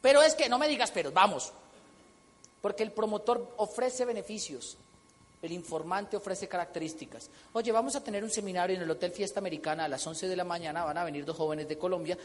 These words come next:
a ver si quieres ir conmigo o no quieres ir, la boleta vale tanto".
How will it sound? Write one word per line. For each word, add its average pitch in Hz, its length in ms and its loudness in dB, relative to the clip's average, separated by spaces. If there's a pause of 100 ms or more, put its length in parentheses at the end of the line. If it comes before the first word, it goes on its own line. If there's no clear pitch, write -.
(160)
a 196 80 0
ver 214 140 2
si 220 100 -6
quieres 202 300 -2
ir 190 100 -10
conmigo 175 360 -6
o 143 60 -4
no 147 120 -8
quieres 151 260 -4
ir, 190 140 -4
la 151 80 0
boleta 127 320 -4
vale 123 180 -4
tanto". 104 260 -10